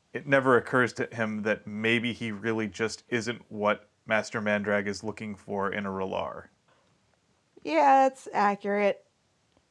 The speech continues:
Speaker 2: We get the exposition explanation of how the Medica works. There are set amounts of time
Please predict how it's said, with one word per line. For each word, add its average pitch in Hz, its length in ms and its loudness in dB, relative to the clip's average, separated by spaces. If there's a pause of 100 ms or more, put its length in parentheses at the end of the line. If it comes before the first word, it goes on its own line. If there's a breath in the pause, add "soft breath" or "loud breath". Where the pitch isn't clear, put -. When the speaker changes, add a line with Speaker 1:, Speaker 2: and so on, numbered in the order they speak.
(600)
Speaker 2:
We 233 160 2
get 254 200 4
the 226 360 -2
exposition 202 760 -2
explanation 190 920 -2 (300)
of 180 240 2
how 180 580 4 (180)
the 185 120 -4
Medica 175 420 0
works. - 600 -10 (420)
There 190 160 8
are 180 140 6
set - 500 0
amounts 196 400 -2
of 170 120 -10
time 165 380 -4